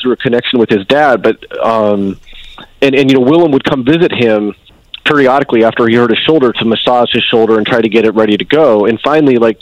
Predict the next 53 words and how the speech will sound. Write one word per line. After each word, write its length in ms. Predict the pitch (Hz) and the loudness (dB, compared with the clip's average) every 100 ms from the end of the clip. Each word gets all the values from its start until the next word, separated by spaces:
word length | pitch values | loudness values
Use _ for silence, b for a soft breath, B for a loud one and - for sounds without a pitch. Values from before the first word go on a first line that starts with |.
| 165 | -2
through 140 | 135 | 0
the 80 | 123 | 0
two 120 | - | 0
thousand 300 | 135 - 113 | -2 -2 -2
seventeen 440 | 127 110 104 117 101 | -2 -2 -2 -4 0
season 320 | 147 131 110 | 0 2 2
where 160 | 107 113 | 2 2
Andrew's 280 | 117 110 110 | 0 0 0
not 180 | 110 | -2
playing, 480 | - 151 131 110 107 - B B B | -2 0 2 0 -2 -6 B B B
Andrew 280 | 123 123 127 | -2 0 -2
calls 360 | - 135 131 | -2 -2 0
him 100 | 120 | 0
and 80 | 113 | -2
says, 100 | 120 107 | -2 -2
"Hey, 160 | 131 | -2
can 120 | 113 | -2
you 60 | 117 | -2
come 240 | - 131 | -2 -2
back 260 | 120 117 113 | 0 0 -2
and 80 | 107 | -2
try 120 | 123 | -2
to 80 | 113 | 0
get 100 | 113 | 0
my 120 | 107 | -2
shoulder 340 | - 131 117 | 0 0 2
in 80 | 113 | 0
shape 260 | 101 113 107 | 0 0 0
so 80 | 110 | -2
I 40 | |
can 120 | 101 | -2
try 140 | 104 113 | -2 -2
to 80 | 101 | -2
play 220 | 127 160 | 0 0
this 180 | 127 101 | 0 -2
year?" 300 | 98 101 107 B B B B | 0 0 -4 B B B B
And 160 | 120 120 | -2 0
Willem 200 | 156 175 | 0 0
says 160 | 170 123 | -2 0
no. 340 | 120 175 - - _ _ _ _ _ - | 0 0 -2 -8 _ _ _ _ _ -2
And 240 | 117 117 | 0 2
Andrew 280 | 131 165 190 | 0 0 2
Luck 200 | 151 - | 0 0
was 140 | 151 | -2
not 200 | 147 170 | 0 0
used 220 | 170 262 - | 2 0 0
to 60 | |
hearing 280 | 160 139 120 | 0 0 2
no 160 | 117 107 | 2 0
from 180 | 104 | -2
people. 440 | 90 101 - 82 - B B B B B - | -4 -4 -4 -6 -8 B B B B B -2
And 160 | 135 | 0
he 140 | 131 | 0